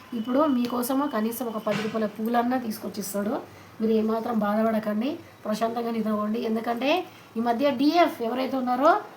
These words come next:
చక్కగా అందంగా ఆమెను ఆమెనే సవరాయించుకొని ఒక అందాల రాశిగా మంచి అన్-,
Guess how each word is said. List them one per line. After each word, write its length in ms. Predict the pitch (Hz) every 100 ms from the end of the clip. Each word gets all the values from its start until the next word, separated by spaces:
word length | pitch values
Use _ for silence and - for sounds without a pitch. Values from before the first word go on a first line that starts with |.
| - - -
చక్కగా 340 | 233 262 254
అందంగా 680 | 247 233 240 254 247 269 359 392 - -
ఆమెను 460 | 220 247 262 247 240
ఆమెనే 220 | 254 269
సవరాయించుకొని 920 | 247 220 233 247 240 226 233 233 285
ఒక 160 | 233 226
అందాల 460 | 214 240 247 262
రాశిగా 640 | 233 220 220 226 220 262 339 - - 214
మంచి 400 | 220 269 - 285
అన్-, 260 | 233 240